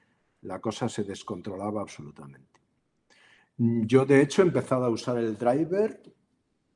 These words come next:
después de recibir clases y después de entrenar en el campo de prácticas. He empezado a usar el driver en, en el recorrido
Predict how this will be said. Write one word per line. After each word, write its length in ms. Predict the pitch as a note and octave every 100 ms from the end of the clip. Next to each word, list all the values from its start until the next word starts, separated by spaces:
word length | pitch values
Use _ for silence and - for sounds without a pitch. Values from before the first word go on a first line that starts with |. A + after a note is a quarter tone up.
| _ _
después 580 | F#2+ A2+ - C3 F#3 C3
de 80 | A2+
recibir 460 | G#2 A2+ G#2+ G2
clases 480 | A2+ B2+ C#3 C3 A#2
y 40 |
después 380 | G2 F#2 A2 G2+
de 80 | G#2
entrenar 420 | G2+ G#2 G#2 G#2
en 140 | G#2 G2+
el 120 | F#2+
campo 280 | A2+ G#2+ G#2+
de 100 | G#2
prácticas. 380 | B2+ E3 G3
He 160 | - A2
empezado 420 | A#2 A#2 - A#2
a 60 | A2+
usar 240 | G#2+ A2
el 100 | G#2
driver 380 | A2 A2+ A2+ G#2+
en, 100 | G#2 - _ _ _ _ _ _
en 140 | A2+ A2
el 360 | G#2+ G#2+ G2+
recorrido 800 | A2 G#2+ G#2+ A2 C3+ E3+ A3 -